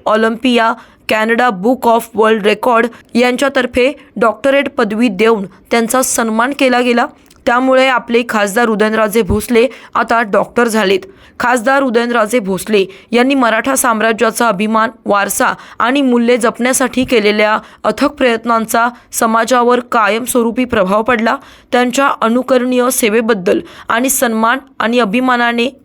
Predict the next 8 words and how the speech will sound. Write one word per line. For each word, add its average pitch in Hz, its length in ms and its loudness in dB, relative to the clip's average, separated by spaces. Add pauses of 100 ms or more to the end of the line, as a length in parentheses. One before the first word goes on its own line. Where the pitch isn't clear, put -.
(160)
उदांत 233 460 0
पदासाठी 240 880 0 (400)
तीन 294 200 4
मार्च 226 380 0
दोन 226 180 2
हजार 233 220 0
पंचवीस 233 520 -2
रोजी 233 360 2